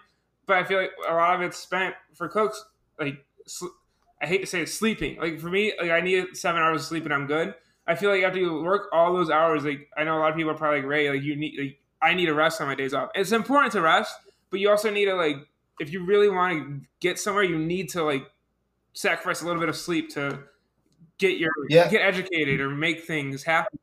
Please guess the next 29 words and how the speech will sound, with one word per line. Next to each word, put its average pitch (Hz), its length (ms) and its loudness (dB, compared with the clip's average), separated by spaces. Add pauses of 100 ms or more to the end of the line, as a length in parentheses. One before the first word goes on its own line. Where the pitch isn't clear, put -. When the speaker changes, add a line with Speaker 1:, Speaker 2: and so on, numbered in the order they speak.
Speaker 2:
No, 320 60 4
that's 294 420 8
absolutely 254 320 0
true, 277 180 0
man. 165 260 2 (280)
And 185 220 4
I 240 160 8
limit 247 300 4
myself. 220 440 6
Like, 160 240 4
um, 165 220 6
I 185 140 8
try 208 320 4
not 196 200 4
to 202 80 0
get, 160 200 4
I, 165 200 4
I, 147 440 2
I 151 240 4
actually 135 720 2
don't 127 260 2
get 123 200 4 (760)
seven 127 400 2
hours 123 320 4
sleep 131 420 -2 (200)
on 113 100 0
my 113 140 2
days 127 320 2
off. 131 200 4